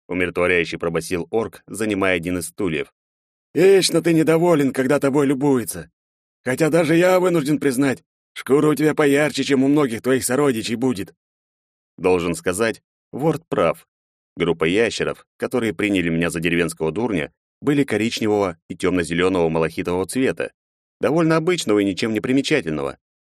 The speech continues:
Сайраж же был ярко-зелёного, изумрудного цвета, что наверняка выгодно отличало его от других собратьев. «Да ладно тебе», с пренебрежением сказал ящер, хотя и не смог подавить самодовольного блеска в глазах.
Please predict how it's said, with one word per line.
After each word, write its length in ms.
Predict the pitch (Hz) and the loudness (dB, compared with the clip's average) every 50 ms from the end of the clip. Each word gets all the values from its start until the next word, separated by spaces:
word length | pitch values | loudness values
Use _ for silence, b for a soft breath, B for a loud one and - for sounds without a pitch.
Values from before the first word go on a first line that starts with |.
| _ _ _ | _ _ _
Сайраж 560 | - - 82 80 80 85 85 95 104 98 - | -4 -2 0 0 2 2 2 2 2 0 -2
же 180 | 82 78 80 | -4 -4 -4
был 240 | 78 73 80 76 71 | -2 -2 -2 -2 -2
ярко-зелёного, 960 | 67 78 85 82 80 82 90 80 90 98 107 135 127 107 85 78 71 71 65 - _ | -2 -2 -2 -2 -2 -4 -8 -6 -6 -4 -2 -2 -2 -2 -2 -2 -4 -4 -6 -6 _
изумрудного 640 | 98 82 98 98 107 123 143 104 87 78 73 - | -10 -6 -6 -4 -2 -2 -2 -2 -2 -4 -4 -4
цвета, 480 | - - 117 127 110 85 78 67 - - _ _ _ _ _ _ | -6 -4 -2 -2 -2 -2 -4 -8 -8 -10 _ _ _ _ _ _
что 180 | - - - 175 | -8 -4 -2 0
наверняка 460 | 170 156 156 143 147 139 - 160 156 | 2 2 2 2 0 0 0 -2 0
выгодно 360 | 131 143 143 131 139 120 127 | 0 0 0 0 0 0 0
отличало 440 | 120 - 107 90 - - 107 107 104 | -2 -2 -4 -6 -4 -2 0 2 2
его 160 | 98 98 95 | 2 2 2
от 80 | 98 85 | 0 -2
других 320 | 80 87 90 82 90 85 | -2 -6 -4 -4 -4 -4
собратьев. 540 | - - 110 117 131 110 85 - 69 - - _ _ _ _ _ _ _ _ _ _ _ _ _ | -2 -4 -2 0 -2 -2 -2 -4 -8 -10 -10 _ _ _ _ _ _ _ _ _ _ _ _ _
«Да 180 | - - 113 113 | -6 -4 -4 -2
ладно 540 | 113 120 127 127 127 123 117 98 98 101 | 0 0 0 0 -2 -2 -4 -4 -6 -8
тебе», 400 | 90 98 95 92 98 95 82 82 _ _ _ _ _ _ _ _ | -6 -6 -6 -6 -6 -8 -8 -12 _ _ _ _ _ _ _ _
с 80 | - | -12
пренебрежением 680 | - 85 87 87 82 80 82 87 85 92 85 82 82 82 | -6 -4 0 0 0 0 0 0 0 0 0 0 0 -2
сказал 340 | - - 85 78 85 80 82 | -2 -4 -2 0 0 0 2
ящер, 440 | 92 104 113 98 - 104 92 82 - _ _ _ _ _ _ _ | 2 0 0 -2 -2 -4 -6 -6 -10 _ _ _ _ _ _ _
хотя 180 | 135 139 165 156 | -4 0 0 0
и 60 | 151 | 2
не 100 | 143 135 | 0 0
смог 300 | - 120 117 127 131 - | 0 0 -2 -2 -2 -2
подавить 340 | - 110 95 92 90 92 - | -2 0 2 0 0 0 0
самодовольного 580 | - 85 82 80 80 80 82 85 82 82 80 | -2 -2 0 0 2 2 2 2 2 0 0
блеска 360 | 76 78 82 80 80 - 85 | 0 0 -2 -2 -2 -2 -4
в 40 | 80 | -4
глазах. 400 | 82 101 104 101 98 87 65 60 | -2 -2 -2 -2 -2 -4 -4 -6